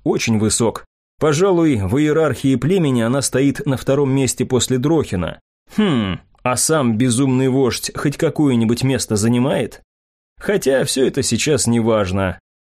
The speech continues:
Главное, мне есть что добавить к словам агроидки. «Друзья, благодарю за предложение».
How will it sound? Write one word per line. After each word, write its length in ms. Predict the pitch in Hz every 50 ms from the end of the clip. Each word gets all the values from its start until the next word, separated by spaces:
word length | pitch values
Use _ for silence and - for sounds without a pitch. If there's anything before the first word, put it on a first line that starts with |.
| _ _ -
Главное, 680 | 104 98 127 147 196 208 185 180 185 180 175 170 165 139
мне 320 | 117 117 127 151 147 131
есть 520 | 117 107 123 196 214 170 - - - - -
что 300 | - - - - 196 190
добавить 580 | 135 127 117 110 123 127 131 127 127 120 - - -
к 80 | -
словам 500 | - - 139 127 113 107 113 110 107 - -
агроидки. 760 | - 120 107 110 120 117 107 98 95 - - - 92 76 - - _ _ _ _ _ _ _ _ _ _ _ _ _ _ _ -
«Друзья, 800 | 101 131 143 160 151 127 139 156 156 135 110 90 82 - - - - _ _
благодарю 640 | - 127 135 143 143 143 135 139 139 139 175 185
за 160 | 151 120 151
предложение». 960 | 135 123 131 135 117 123 127 120 107 104 120 110 104 98 92 87 85 80 -